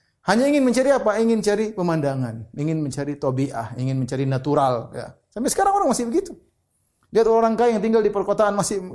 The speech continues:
dia punya villa di tempat-tempat yang indah, banyak pohon-pohon, ada sungai-sungai, ada mata air, ada tepi pantai, tepi laut, seperti itu. Jadi ini suatu hal yang Allah ciptakan, kita suka melihat seperti itu. Ya, maka jangan dengar perkataan orang liberal yang mengatakan ini Al-Quran yang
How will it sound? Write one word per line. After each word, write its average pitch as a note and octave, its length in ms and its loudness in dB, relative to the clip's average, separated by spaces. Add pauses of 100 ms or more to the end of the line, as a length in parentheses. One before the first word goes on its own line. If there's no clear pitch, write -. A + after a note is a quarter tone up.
dia F3+ 80 2
punya E3+ 240 -2
villa D#3+ 300 0
di C3+ 260 -2 (400)
tempat-tempat C3 420 -4 (120)
yang - 100 -12
indah, C3+ 160 0
banyak B2+ 320 -4
pohon-pohon, B2+ 560 -6
ada C3 160 -4
sungai-sungai, C3 560 -6
ada B2 160 -6
mata C3 320 -6
air, C3+ 300 -4
ada C3 320 -8 (680)
tepi B2+ 240 -6
pantai, C#3+ 480 -2
tepi C3+ 220 -2
laut, C#3+ 340 2
seperti A#3 320 0
itu. A#3 160 0 (640)
Jadi G#3 160 4
ini G4 80 2
suatu G3 400 4
hal A#3+ 160 4
yang D#3 400 2 (240)
Allah F#3+ 240 0
ciptakan, F3+ 540 -2
kita F3 180 -2
suka F3+ 320 -4
melihat D#3 300 -2
seperti B2 400 -8
itu. A2 180 -12 (600)
Ya, B2+ 100 -6
maka C3+ 240 -2
jangan D#3 300 0
dengar D#3 180 0
perkataan C#3 480 -4
orang C3+ 60 -4
liberal C3+ 260 -2
yang C#3 160 -4
mengatakan C3 400 -6
ini C#3+ 160 -6
Al-Quran C#3 400 -6
yang B2+ 80 -4